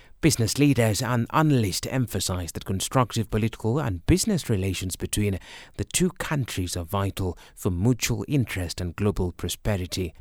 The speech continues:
China's vast market, supportive policies, industrial upgrades, and innovation prowess make it a crucial market for many U S companies.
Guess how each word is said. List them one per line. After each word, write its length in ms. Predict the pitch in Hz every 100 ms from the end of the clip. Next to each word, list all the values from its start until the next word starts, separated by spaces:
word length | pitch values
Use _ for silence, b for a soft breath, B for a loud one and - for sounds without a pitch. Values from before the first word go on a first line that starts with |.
| -
China's 520 | 165 180 170 131 -
vast 340 | 147 123 -
market, 540 | 127 113 - 87 104 -
supportive 800 | - - - 160 175 135 123 -
policies, 600 | - 165 110 - 92 - B B B
industrial 640 | 90 107 107 - 110 98 -
upgrades, 560 | 131 - 98 92 87 - B B
and 160 | 107
innovation 720 | - 123 98 104 180 - 208 143
prowess 520 | - 131 110 90 -
make 240 | 107 104 -
it 60 |
a 100 | 95 -
crucial 520 | - 185 156 165 147 131
market 460 | 127 107 - - B B B
for 160 | - 135
many 380 | 117 113 107
U 340 | 95 85 98 90
S 140 | 82
companies. 560 | - 107 95 92 85